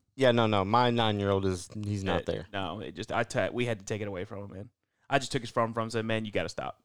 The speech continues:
Speaker 1: Yeah.
Speaker 2: 'Cause he was eat up with it. I mean, Erica can,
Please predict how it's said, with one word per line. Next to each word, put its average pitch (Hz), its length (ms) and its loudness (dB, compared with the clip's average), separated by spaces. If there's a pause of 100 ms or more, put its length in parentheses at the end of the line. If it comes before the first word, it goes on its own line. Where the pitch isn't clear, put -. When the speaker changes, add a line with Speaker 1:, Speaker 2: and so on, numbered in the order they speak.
(120)
Speaker 1:
Yeah. 104 160 -2 (120)
Speaker 2:
'Cause 135 140 -2
he 131 140 2
was 98 200 -4 (100)
eat 127 260 -2
up - 180 0
with 78 160 -8
it. - 80 -10 (220)
I 123 80 -4
mean, 107 280 -6
Erica 123 320 2
can, 104 400 -10